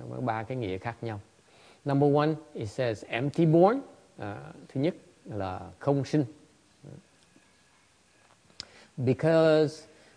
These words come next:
at the time, uh, of his birth, his family is very wealthy,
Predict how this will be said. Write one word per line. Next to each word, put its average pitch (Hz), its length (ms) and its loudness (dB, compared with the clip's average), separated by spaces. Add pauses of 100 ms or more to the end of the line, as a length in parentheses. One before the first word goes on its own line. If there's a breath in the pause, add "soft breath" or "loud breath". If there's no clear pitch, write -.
at 139 180 -2
the 143 80 6
time, 156 880 2 (380)
uh, 104 420 -8 (1120)
of 113 240 -4
his 170 240 0
birth, 120 300 6 (1000 soft breath)
his - 240 -4
family 196 360 4
is 156 100 4
very 170 240 6
wealthy, 143 540 6